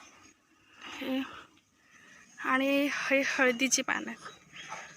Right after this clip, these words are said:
आता ही अजून हिरवी आहेत, ही हिवाळ्यापर्यंत सुकतील आणि मग खाली हळद भेटेल.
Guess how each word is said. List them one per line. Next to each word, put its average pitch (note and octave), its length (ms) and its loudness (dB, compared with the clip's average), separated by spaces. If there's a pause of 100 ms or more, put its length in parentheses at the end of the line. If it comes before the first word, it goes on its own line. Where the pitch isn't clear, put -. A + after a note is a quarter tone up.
(180)
आता B3+ 180 6
ही C#4 100 12
अजून D4 380 12 (520)
हिरवी C#4+ 500 10
आहेत, C4+ 140 12 (720)
ही C#4 220 6
हिवाळ्यापर्यंत C4+ 840 12
सुकतील C#4+ 580 6 (200)
आणि B3+ 100 4
मग C4+ 180 6
खाली B3+ 340 8
हळद C4 420 8
भेटेल. G#3+ 320 -2